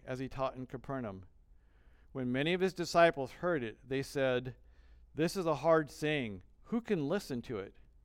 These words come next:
But Jesus, knowing himself that his disciples were grumbling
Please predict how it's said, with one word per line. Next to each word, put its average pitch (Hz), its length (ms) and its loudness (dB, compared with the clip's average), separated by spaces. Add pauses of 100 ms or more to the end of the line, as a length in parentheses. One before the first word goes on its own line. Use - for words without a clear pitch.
(680)
But 139 120 -2
Jesus, 202 400 -2
knowing 170 320 2
himself 151 580 4
that 127 120 0
his 123 100 -6
disciples 143 540 0
were 131 140 -4
grumbling 135 520 0